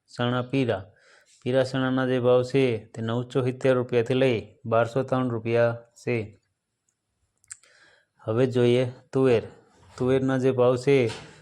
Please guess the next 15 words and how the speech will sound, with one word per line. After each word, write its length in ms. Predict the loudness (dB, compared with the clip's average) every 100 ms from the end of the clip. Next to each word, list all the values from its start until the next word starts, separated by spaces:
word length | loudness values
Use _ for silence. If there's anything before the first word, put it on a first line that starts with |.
| _ _
તે 80 | -6
બારસો 460 | 0 2 2 0 -2
રૂપિયાથી 400 | -2 -4 -2 0
લઈ 260 | 0 0
સોળસો 560 | -6 -16 _ -4 -2 -4
પચાસ 360 | -4 -4 0 0
રૂપિયા 460 | 0 0 2 0 -4 _
છે. 200 | -6 -4 -4 -10 _ _ _ _ _ _ _ _ _ _ _ _ -20 -20 _ _ _
હવે 220 | -2 0
જોઈએ 380 | 2 2 2 2 -2 -10 -4
બાજરી. 560 | 0 2 0 -4 -8 -14 _ _ _ _ _
બાજરીના 520 | -2 0 0 -2 -2
જે 140 | 0 0
ભાવ 220 | 2 0
છે 200 | 0 0